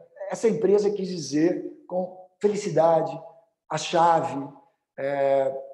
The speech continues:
tamo junto?" Quando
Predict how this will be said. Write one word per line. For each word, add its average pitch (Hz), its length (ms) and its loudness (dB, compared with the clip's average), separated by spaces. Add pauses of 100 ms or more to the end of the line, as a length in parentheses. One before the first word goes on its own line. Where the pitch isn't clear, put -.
(160)
tamo 202 220 6
junto?" 185 880 2 (760)
Quando 269 420 -2